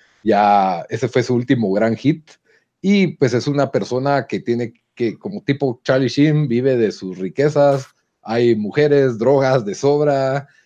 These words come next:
y un montón de ocurrencias que uno no se imagina.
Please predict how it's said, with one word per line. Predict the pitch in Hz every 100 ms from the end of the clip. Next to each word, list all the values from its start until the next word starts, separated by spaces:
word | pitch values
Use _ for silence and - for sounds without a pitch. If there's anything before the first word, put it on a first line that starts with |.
| _ _
y | 123 120 110
un | 110 117
montón | 139 131 143 143
de |
ocurrencias | 139 131 110 113 139 143 143 143 135 _
que | 104 95 92 92
uno | 104 127 135
no | 123
se | 120 135
imagina. | 104 90 120 175 196